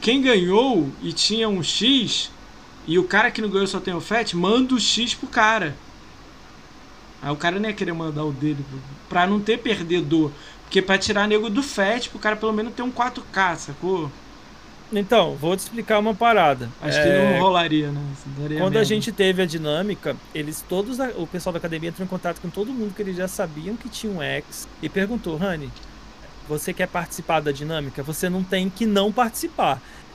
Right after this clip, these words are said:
Speaker 2: Mas se você participar, você vai tá tirando a chance de deixar o videogame pra alguém que não tem ainda." E a gente na academia sabe que tem gente que não tinha condição de comprar o videogame
Speaker 1: Que
Speaker 2: mesmo.
Speaker 1: foi legal, isso aí atingiu legal, né?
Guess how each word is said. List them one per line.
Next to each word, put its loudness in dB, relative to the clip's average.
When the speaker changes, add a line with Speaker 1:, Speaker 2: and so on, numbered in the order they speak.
Speaker 2:
Mas 0
se -6
você 4
participar, 2
você -2
vai 0
tá -2
tirando -2
a 0
chance -4
de -8
deixar 2
o 2
videogame -2
pra 2
alguém 2
que -4
não 2
tem -2
ainda." -4
E 6
a 12
gente 2
na 0
academia 0
sabe 2
que -8
tem -4
gente -2
que -12
não -2
tinha -2
condição -2
de -6
comprar 2
o 6
videogame -2
Speaker 1:
Que -6
Speaker 2:
mesmo. 6
Speaker 1:
foi 2
legal, 2
isso -4
aí -2
atingiu -2
legal, -2
né? -8